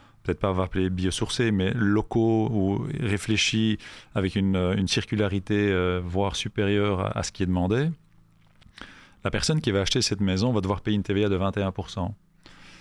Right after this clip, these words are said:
Et donc, économiquement parlant, demain, il sera peut-être plus simple pour, euh,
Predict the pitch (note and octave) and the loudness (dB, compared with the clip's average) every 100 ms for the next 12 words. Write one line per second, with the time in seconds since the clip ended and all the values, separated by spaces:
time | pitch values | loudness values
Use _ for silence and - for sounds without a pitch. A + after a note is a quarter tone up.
0 | - - G#2 G#2+ - C3 C3+ B2 A#2+ A#2 | -20 -8 -2 -2 -2 -4 0 0 0 0
1 | A2 G#2 F#2+ G#2+ B2+ B2+ G2 G2+ B2 C#3+ | 0 0 0 2 2 2 2 2 2 0
2 | E3+ - C3+ G2 - A2 G2+ - A2+ - | -2 -4 -4 -4 -4 -2 -4 -2 -2 0
3 | A#2+ A2 G#2 F#2+ G#2+ G#2+ F#2 F2+ F2 F2+ | 0 0 -2 -2 0 0 2 0 0 0